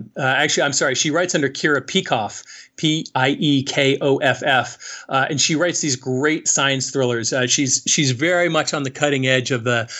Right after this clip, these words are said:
of the biomedical stuff. Um, so I,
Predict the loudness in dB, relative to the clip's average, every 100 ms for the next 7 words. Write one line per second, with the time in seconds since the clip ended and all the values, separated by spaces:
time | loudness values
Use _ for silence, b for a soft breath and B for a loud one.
0 | B 0 0 2 2 2 2 2 0 -2
1 | -2 -6 -2 0 0 -2 -6 -14 B B
2 | B -2 2 2 0 0 2 2